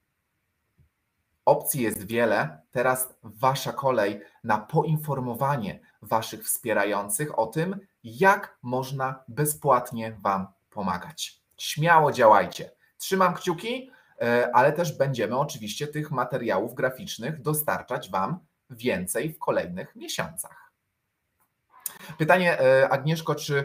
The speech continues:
e, wyjaśniłem, e, troszeczkę więcej, e, jeżeli chodzi o,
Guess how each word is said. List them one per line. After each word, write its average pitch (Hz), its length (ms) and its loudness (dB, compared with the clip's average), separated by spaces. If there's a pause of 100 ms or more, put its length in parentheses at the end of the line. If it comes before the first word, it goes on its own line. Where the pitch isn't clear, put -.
(340)
e, 117 140 -2
wyjaśniłem, 135 880 0
e, 101 280 -4
troszeczkę 117 400 -10
więcej, 107 680 0
e, 101 220 0
jeżeli 104 300 -8
chodzi 110 500 -6
o, 101 380 2